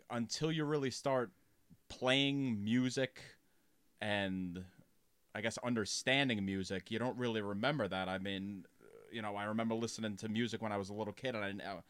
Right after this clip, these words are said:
I, I listened to it just like everybody else does, but it didn't, didn't go anywhere. I mean, like, the mu-, the song was over, and I was like, "Okay,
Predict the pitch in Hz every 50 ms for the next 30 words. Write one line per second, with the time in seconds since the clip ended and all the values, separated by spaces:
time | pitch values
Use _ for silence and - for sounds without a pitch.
0 | - - - - - - 175 143 143 185 175 190 190 185 196 175 170 185 156 170
1 | 170 160 160 165 - 160 151 156 151 151 147 147 156 170 160 - - 107 95 90
2 | 110 104 - - 143 139 123 123 120 113 107 95 - _ _ _ _ _ _ _
3 | _ _ _ - 208 165 131 117 107 95 120 135 175 202 143 113 101 104 95 92
4 | 95 98 107 107 101 98 - - 110 110 127 139 143 - 131 120 107 - - -
5 | 139 143 143 135 123 113 131 131 135 135 120 117 117 110 101 110 113 127 147 147
6 | - 123 113 117